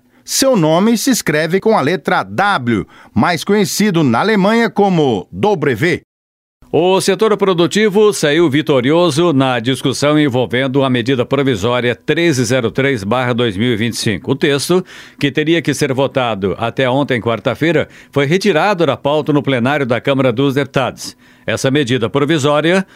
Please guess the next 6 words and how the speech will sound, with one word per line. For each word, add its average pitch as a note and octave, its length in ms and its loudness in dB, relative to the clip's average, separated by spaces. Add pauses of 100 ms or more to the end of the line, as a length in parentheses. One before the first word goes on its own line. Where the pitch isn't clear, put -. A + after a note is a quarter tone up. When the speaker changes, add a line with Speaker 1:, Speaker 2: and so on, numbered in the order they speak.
(160)
Speaker 2:
aumentaria C3 560 0
impostos. F#3 520 0
Gladson C3+ 360 -2
Pacheco, B2 460 -2
boa C#3+ 140 0
tarde. E2+ 560 -6